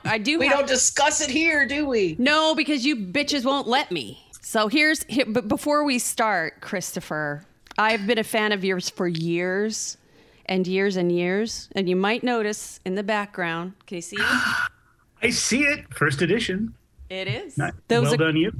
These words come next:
Speaker 1: Those Across the River. An excellent, excellent book.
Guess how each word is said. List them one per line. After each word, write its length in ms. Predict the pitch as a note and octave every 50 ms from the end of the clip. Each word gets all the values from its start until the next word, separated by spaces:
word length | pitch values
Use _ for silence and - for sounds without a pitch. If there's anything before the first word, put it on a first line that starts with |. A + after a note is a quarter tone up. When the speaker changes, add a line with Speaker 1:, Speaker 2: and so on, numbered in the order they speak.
| - -
Speaker 1:
Those 340 | G#3 F#3 G3+ B3 A#3+ B3 A#3
Across 360 | A#3+ - - A#3+ A3+ A3 - -
the 80 | A#3
River. 440 | G#3 G#3 G3+ F#3+ G3 A3 B3 B3 B3 - _ _ _ _ _ _ - -
An 240 | - F#3+ F#3 F3 - -
excellent, 540 | F#3 G3+ A#3 - - - A#3+ A#3 G#3+ - -
excellent 440 | G3+ G3+ G3 - - F#3 F#3 E3+ D3+
book. 420 | F3 F3+ G3+ - - - -